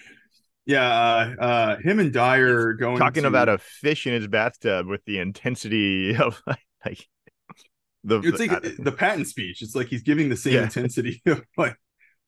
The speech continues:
Speaker 1: "I've gotta talk to you about this carp in my bathtub and why I can't go
Speaker 2: <laughs>
Speaker 1: home." I'm like,
Speaker 2: <laughs>
Speaker 1: and so I was watching that part with my wife, and she's just, we're both like, "What the fuck? Where is this going?"
Speaker 2: Yeah.
Speaker 1: It's,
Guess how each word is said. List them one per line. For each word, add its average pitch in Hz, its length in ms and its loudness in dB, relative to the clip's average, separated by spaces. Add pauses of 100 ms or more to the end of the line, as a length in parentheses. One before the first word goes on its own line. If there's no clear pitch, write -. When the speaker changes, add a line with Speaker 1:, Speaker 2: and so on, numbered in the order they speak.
(140)
Speaker 1:
"I've 170 160 2
gotta 143 180 0
talk - 280 -2
to 135 80 -4
you 123 80 -2
about 113 180 -6
this 110 200 -6
carp 113 320 -4
in 107 60 -10
my 98 120 -6
bathtub 98 640 -6
and 104 140 -8
why 110 200 0
I 107 60 -2
can't 110 340 -2
go 98 140 0
Speaker 2:
<laughs> 110 80 0
Speaker 1:
home." 92 300 -8 (120)
I'm 117 180 -6
like, 101 140 -4 (340)
Speaker 2:
<laughs> - 340 -18
Speaker 1:
and 147 180 0
so 208 80 2
I 202 40 6
was 185 60 4
watching 247 240 4
that 151 140 2
part 139 140 0
with 123 100 -4
my 113 100 0
wife, 113 300 -2
and 120 80 -8
she's 123 180 -8
just, - 280 -16
we're 147 80 -6
both 170 200 -2
like, 135 160 -4
"What 285 240 -2
the 311 80 -2
fuck? 147 520 -2 (560)
Where 339 320 6
is - 160 4
this 226 120 -4
going?" 127 480 0 (380)
Speaker 2:
Yeah. 120 280 4
Speaker 1:
It's, 147 160 2